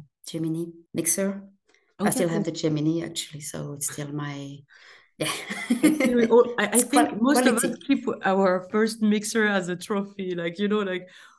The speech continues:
Speaker 2: we bought it with our m-, own money, our first
Speaker 1: Yeah.
Speaker 2: mixer. <laughs> So
Speaker 1: Yeah, yeah.
Speaker 2: it's kind of a, a treasure <laughs>
Speaker 1: Yes.
Speaker 2: we keep.
Speaker 1: Yeah.
Speaker 2: <laughs>
Speaker 1: And so I had all those records, and then I was like, "Okay, let's, let's do it." And I was like, "Oh,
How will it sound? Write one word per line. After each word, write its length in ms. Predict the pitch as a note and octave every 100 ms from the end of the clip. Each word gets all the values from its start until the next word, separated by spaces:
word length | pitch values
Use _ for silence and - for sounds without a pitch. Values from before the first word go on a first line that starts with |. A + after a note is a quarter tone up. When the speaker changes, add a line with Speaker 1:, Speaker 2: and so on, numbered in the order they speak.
| -
Speaker 2:
we 160 | G3+ G#3
bought 220 | G#3 G#3
it 120 | A3+
with 140 | G#3+
our 140 | F#3+ F#3
m-, 380 | F#3+ E3 F#3 G3+
own 340 | A3 B3 A#3
money, 380 | A3+ G#3+ G#3+ A3+
our 380 | A3+ F#3 F#3+ G3
first 460 | - C#4+ C#4 B3+ -
Speaker 1:
Yeah. 180 | F3 F#3+
Speaker 2:
mixer. 360 | F3+ C#4 C#4 E4
<laughs> 100 | -
So 200 | G#4+ - F#4+ A#4+ B4 D5 D5 -
Speaker 1:
Yeah, 140 | G3+
yeah. 220 | G#3 G3+ G3+
Speaker 2:
it's 180 | G3+ A#3
kind 120 | A3+
of 120 | G3+
a, 340 | F#3+ F#3+ G3 -
a 40 |
treasure 560 | G3+ - D4 G#3+ G3+ A3+
<laughs> 0 |
Speaker 1:
Yes. 280 | G3+ A4+ -
Speaker 2:
we 140 | G#4+ -
keep. 180 | - F4+
Speaker 1:
Yeah. 220 | D4 F#3+ G3 - - - -
Speaker 2:
<laughs> 240 | C#4 - C#4+ - - _ _ -
Speaker 1:
And 80 | C4
so 80 | C#4+
I 80 |
had 200 | B3+ A#3+
all 200 | - B3+
those 180 | B3+ B3
records, 440 | G#3+ B3+ E4+ E4+ C#4+
and 100 | B3
then 80 |
I 60 | B3
was 180 | A#3 A#3
like, 220 | G#3+ G#3+
"Okay, 480 | D4+ B3+ B3 C4 - G#3+
let's, 380 | A3 - - -
let's 240 | A3 -
do 160 | - A3
it." 160 | A#3
And 140 | A3 G#3
I 20 |
was 220 | G3 G3
like, 300 | G3 G3 G3 - _ _ _ _
"Oh, 460 | F3+ F3+ F3+ F3+